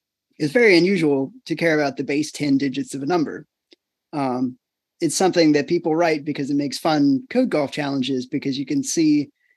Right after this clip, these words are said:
um, say, like, there's this, you know, this number is the same when its digits are reversed. That's a, that's a cool property of a number that you see when you look at it, but it's not really an important aspect of the, the number, mathematically speaking.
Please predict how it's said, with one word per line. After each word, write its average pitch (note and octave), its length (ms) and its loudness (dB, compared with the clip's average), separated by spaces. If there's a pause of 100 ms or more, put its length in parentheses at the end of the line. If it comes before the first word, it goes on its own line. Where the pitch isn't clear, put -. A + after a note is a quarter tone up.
(360)
um, B2+ 380 -4
say, D3+ 260 -2
like, C3 220 -2
there's C3+ 240 -4
this, C3 400 -8
you C#3 100 -2
know, B2+ 180 -4
this D#3+ 220 -4
number D3 220 0
is C3 140 -4
the C#3+ 80 -4
same D#3 260 0
when C#3+ 80 0
its B2+ 160 -6
digits E3+ 340 -2
are C3+ 140 -4
reversed. B2+ 320 -8
That's B2 240 -10
a, C3 260 -12
that's D3+ 220 -10
a E3 60 -16
cool C#3+ 200 -4
property E3+ 480 -2
of C#3 80 -2
a C3 60 -2
number C3 240 -2
that C3 160 -8
you C3 120 -8
see A#3 240 2
when E3+ 140 4
you D3+ 140 4
look G3+ 180 0
at G#2+ 160 -2
it, G#2+ 160 -12 (540)
but F#3+ 100 -2
it's F3+ 140 -2
not F3 160 2
really C#3+ 200 2
an C#3 80 0
important C#3 640 -2 (240)
aspect C#3+ 500 -4
of C3 140 -8
the, B2+ 420 -10
the C#3+ 100 -6
number, C#3 500 -2 (520)
mathematically C#3+ 600 -2
speaking. - 420 -14